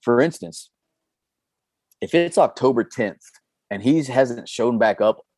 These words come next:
at all on camera, I'm probably not gonna go because all I'm doing is laying my scent down, making noise, and potentially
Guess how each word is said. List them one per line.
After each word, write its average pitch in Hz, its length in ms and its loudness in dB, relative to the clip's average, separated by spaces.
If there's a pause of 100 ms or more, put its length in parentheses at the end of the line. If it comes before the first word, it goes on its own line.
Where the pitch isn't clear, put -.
(160)
at 104 120 -2
all 95 320 -2
on 95 80 -12
camera, 107 400 -8 (1120)
I'm 98 60 -16
probably 143 340 0
not 131 140 0
gonna 110 120 -6
go 104 540 -2 (320)
because 107 300 -6
all 107 360 0
I'm 110 120 0
doing 127 200 -2
is 90 120 -10
laying 113 240 -4
my 123 100 2
scent 101 340 -14
down, 92 360 -6 (260)
making 104 320 -4
noise, 98 560 -4 (560)
and 120 100 -12
potentially 107 600 -4